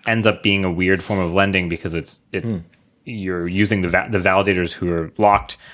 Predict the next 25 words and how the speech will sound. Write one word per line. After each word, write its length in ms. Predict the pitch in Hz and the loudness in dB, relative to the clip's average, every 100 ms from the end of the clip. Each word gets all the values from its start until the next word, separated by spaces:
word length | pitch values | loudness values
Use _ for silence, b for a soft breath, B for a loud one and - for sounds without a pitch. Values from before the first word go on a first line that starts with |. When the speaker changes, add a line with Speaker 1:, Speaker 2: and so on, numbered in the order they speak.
| B - | B -4
Speaker 1:
are 100 | 98 | -2
kind 200 | 107 92 | 0 0
of, 60 | |
like, 140 | 87 85 | 0 2
locking 340 | 92 90 95 | 2 2 0
up 100 | 85 | -2
more 400 | 85 92 95 92 | 2 2 4 2
or 60 | 85 | 2
less 260 | 85 - | 0 -2
of 120 | 82 78 | -4 -4
their, 280 | 78 78 - | -4 -6 -6
their 140 | 98 95 | -4 0
tokens, 440 | 151 151 139 117 | 2 2 -2 -2
and 240 | 95 87 | -2 -2
that 200 | 80 90 - | -4 -4 -4
the 160 | 101 | -2
lending 320 | 98 101 98 | 2 2 0
po-, 240 | 90 - - _ - | -4 -12 -18 _ -6
activity 500 | 95 - 104 95 85 | -6 -2 -2 0 0
is, 200 | 82 80 | -4 0
looks 240 | 95 104 92 | 0 0 -4
like 140 | 78 | -4
that. 200 | - - | -8 -8
It's, 160 | - 98 | -10 -10
like, 180 | - | -10